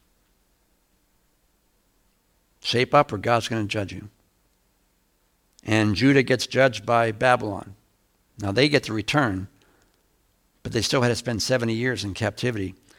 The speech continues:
And if you read in Amos what they were gonna do, they were gonna put hooks in the women's mouth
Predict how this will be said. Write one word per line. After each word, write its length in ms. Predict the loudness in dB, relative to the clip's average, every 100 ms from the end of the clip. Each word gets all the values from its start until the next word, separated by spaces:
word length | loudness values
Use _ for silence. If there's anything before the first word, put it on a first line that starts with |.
| _ _
And 140 | 0 2
if 80 |
you 140 | 2 2
read 360 | 4 4 4 -4 -18 -20 _ 0
in 160 | 2 6
Amos 400 | 6 8 6 6
what 160 | 6
they 100 | 6
were 120 | 6
gonna 220 | 6 4 4
do, 260 | 4 6
they 160 | 6 4
were 100 | 4
gonna 220 | 2 0
put 240 | 2 0
hooks 420 | 2 2 2 0 0
in 120 | 2
the 100 | 2
women's 400 | 4 4 2 2
mouth 560 | 0 0 -6 -12 -14